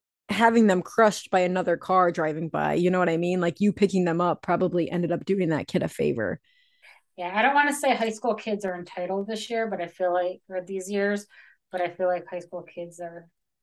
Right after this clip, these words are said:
Speaker 2: feeling more and more entitled.
Speaker 1: I could definitely see that.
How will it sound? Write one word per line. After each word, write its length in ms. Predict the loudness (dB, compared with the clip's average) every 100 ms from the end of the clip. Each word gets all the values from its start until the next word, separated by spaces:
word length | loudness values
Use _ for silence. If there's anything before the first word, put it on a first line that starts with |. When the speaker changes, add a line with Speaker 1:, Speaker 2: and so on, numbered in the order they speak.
| _ -18
Speaker 2:
feeling 300 | -14 -12 -10
more 180 | -10
and 80 | -10
more 180 | -10 -12
entitled. 640 | -12 -16 -18 -18 -16 -18 -20 _ _ _ _
Speaker 1:
I 140 | 4 6
could 100 | 6
definitely 340 | 6 4 -2
see 160 | -2 -4
that. 260 | -2 -4